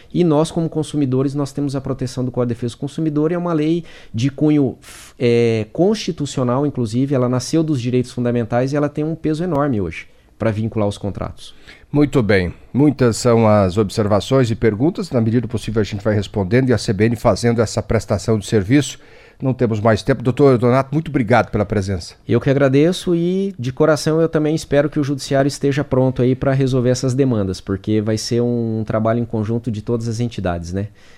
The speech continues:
Speaker 1: Mais uma vez eu agradeço, espero ter contribuído. Como eu digo sempre, a minha missão na Terra é contribuir com conhecimento,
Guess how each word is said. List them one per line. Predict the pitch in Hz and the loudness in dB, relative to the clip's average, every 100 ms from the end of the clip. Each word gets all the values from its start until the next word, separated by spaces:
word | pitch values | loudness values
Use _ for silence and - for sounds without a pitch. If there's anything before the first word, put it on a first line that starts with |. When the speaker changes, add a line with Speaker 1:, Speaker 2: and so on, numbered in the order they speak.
| - | -4
Speaker 1:
Mais | 107 113 | -2 0
uma | 120 | 2
vez | 113 110 | 2 2
eu | |
agradeço, | 113 113 110 139 147 | 2 2 4 2 0
espero | 127 - 117 | -4 -2 -2
ter | 117 | -2
contribuído. | 110 110 110 110 110 131 151 | -4 -4 -2 0 2 2 0
Como | - 139 | 0 4
eu | 135 | 4
digo | 110 135 151 | 4 0 0
sempre, | - 127 113 98 98 | 0 0 0 0 -2
a | |
minha | 107 127 | 0 0
missão | 139 143 | 0 0
na | 135 | 0
Terra | 131 131 139 151 | 0 0 0 -2
é | |
contribuir | 143 143 135 123 123 | -4 -4 -2 -2 -2
com | 135 | -2
conhecimento, | 131 131 - 120 87 - | -6 -6 -6 -6 -6 -10